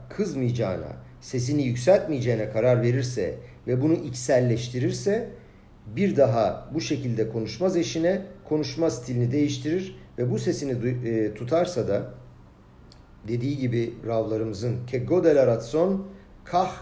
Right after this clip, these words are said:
godel atslaha." İstek ve irade ne kadar büyük olursa başarı da o kadar büyük olur.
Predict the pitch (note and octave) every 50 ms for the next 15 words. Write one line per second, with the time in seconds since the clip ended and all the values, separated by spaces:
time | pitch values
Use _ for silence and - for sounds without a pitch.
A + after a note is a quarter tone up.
0 | - - B2 A#2+ D3 D#3 D3+ E3 E3 D#3+ - C#3+ C3 B2 - - B2 B2 B2 -
1 | A2 F#2 D#2+ - - - - - - - - - - - - B2+ B2 - - -
2 | G3 G3 F#3+ C3 C#3+ B2 C3 C3+ C3 B2+ B2 A#2+ A#2+ A#2+ B2+ B2 - - - -
3 | C3 D#3+ E3 E3 C#3 B2 A#2 A2+ G2+ F#2+ G2+ F#2+ G2 - A2+ C3 D#3 D#3+ - -
4 | F#3 F#3 F#3+ F#3+ - - - - - - - E3 E3 D#3+ - C#3+ A#2 A#2 A2 A#2+
5 | C#3+ D#3+ - C#3 A#2+ C3 C#3 B2+ A2 G#2+ A2 G2+ G2 G2 D#2+ - -